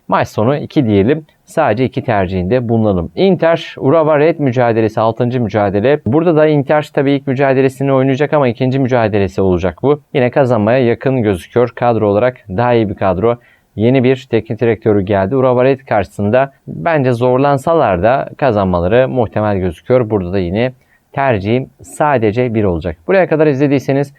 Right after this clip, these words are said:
like atarsanız çok çok sevinirim sevgili dostlar. Yine burada söyleyeyim. Sonraki videodan önce söyleyeyim. Eğer bana destek olmak isterseniz, projeme destek olmak isterseniz videonun hemen altında teşekkür bölümü var. Oradan girip gönlünüze göre, bütçenize göre çok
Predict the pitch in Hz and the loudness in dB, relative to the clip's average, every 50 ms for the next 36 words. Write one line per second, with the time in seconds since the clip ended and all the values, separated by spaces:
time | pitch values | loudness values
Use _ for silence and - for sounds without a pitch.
0 | _ _ - 127 139 147 139 139 135 120 - 127 123 113 - 117 113 123 123 - | _ _ -4 -2 0 0 0 -2 -2 -2 0 0 -2 0 0 0 0 0 0 -4
1 | - - - - 147 - - - 110 - - - 104 95 92 92 90 92 113 127 | -8 -10 -4 -4 -4 -2 -2 -4 -6 -4 -2 -2 0 0 0 0 0 0 -2 -2
2 | - - - - - 113 104 95 101 101 92 98 87 - - 139 135 135 156 160 | -6 -12 -10 -4 0 0 2 2 2 2 2 0 -2 -2 -2 -2 0 0 2 2
3 | 151 135 147 143 120 120 107 - - 98 92 98 110 127 151 - _ _ - - | 2 2 2 2 2 0 0 0 0 0 0 0 -2 -4 -6 -10 _ _ -4 -2
4 | 110 107 101 92 - 104 104 95 101 98 104 98 98 101 95 90 87 - - 90 | 0 0 0 0 -2 -2 0 0 0 0 0 0 0 -2 -2 -4 -4 -2 -2 -2
5 | 87 87 110 120 - _ _ _ - 139 139 139 135 131 - - 185 135 147 175 | 0 0 -2 -2 -4 _ _ _ -2 0 2 2 0 -2 -4 -2 0 0 2 2
6 | 175 165 147 - - 120 - 123 113 113 117 107 - - - 107 101 - - 107 | 2 0 0 -2 -2 -2 0 0 0 0 0 -2 -2 -4 -4 -4 -2 -2 -4 -4
7 | 101 92 - - 143 139 135 131 156 170 170 160 147 - - 113 - 113 104 98 | -4 -4 -4 -2 0 0 2 2 2 2 2 0 0 -2 -2 -2 -2 0 0 0
8 | 98 95 92 - - 101 90 - - 123 151 156 135 131 151 151 165 160 147 131 | 0 -2 -4 -4 -4 -4 -4 -4 -6 -8 -6 -4 -2 -2 0 0 2 0 0 0
9 | 131 170 202 202 175 147 120 101 - - 98 92 85 117 139 170 - _ _ - | 0 0 0 0 2 0 0 -2 -2 -4 -4 0 0 0 0 -2 -6 _ _ -4
10 | - 143 - 151 135 - - 143 127 113 117 107 101 95 98 107 123 143 147 147 | -4 -2 0 -2 -2 0 0 0 0 2 2 2 2 0 0 0 0 0 -2 -2
11 | - - 143 127 110 110 101 95 95 110 143 - _ - 123 113 110 107 104 95 | -2 -2 0 0 0 0 0 0 -2 -2 -4 -4 _ -2 0 0 0 0 -2 -2
12 | 85 98 87 80 85 87 113 131 131 170 170 170 - 131 107 98 85 95 82 82 | -2 -2 -2 -2 -2 -2 0 0 0 -2 -2 -2 -2 -2 -2 -2 -2 -4 -4 -2
13 | 95 101 127 151 - - _ _ _ _ _ _ _ - 151 - | 0 0 0 -2 -4 -6 _ _ _ _ _ _ _ -6 -6 -6